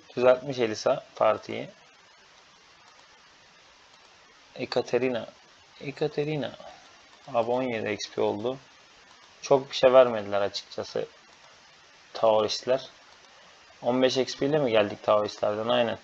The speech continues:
Kesmesi de torbası da tırrek çıktı.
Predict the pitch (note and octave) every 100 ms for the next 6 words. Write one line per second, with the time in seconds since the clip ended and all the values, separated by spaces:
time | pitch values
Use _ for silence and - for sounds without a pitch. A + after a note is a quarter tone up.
0 | - - A#2 - B2+ B2+ B2+ B2+ - A#2
1 | A#2+ A#2+ B2 B2+ - - - - - -
2 | - - - - A2+ A#2+ - - - E3+